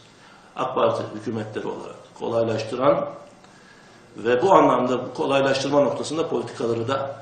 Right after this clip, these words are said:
pratik bir şekilde hayata geçiren bir çalışma anlayışımız var. Ve bununla birlikte okulların eğitim programları olsun,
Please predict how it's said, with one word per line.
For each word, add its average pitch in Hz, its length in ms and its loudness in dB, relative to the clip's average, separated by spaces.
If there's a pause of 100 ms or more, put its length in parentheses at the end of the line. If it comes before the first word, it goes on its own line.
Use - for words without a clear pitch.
(140)
pratik 120 260 -8
bir 143 60 -8
şekilde 147 280 -2
hayata 135 300 2
geçiren 131 460 0 (440)
bir 120 300 -6
çalışma 120 540 -2 (640)
anlayışımız 117 640 0
var. 170 200 2 (300)
Ve 131 220 0
bununla 185 240 4
birlikte 147 600 2 (680)
okulların 165 580 8 (280)
eğitim 147 260 2
programları 143 500 8
olsun, 117 320 2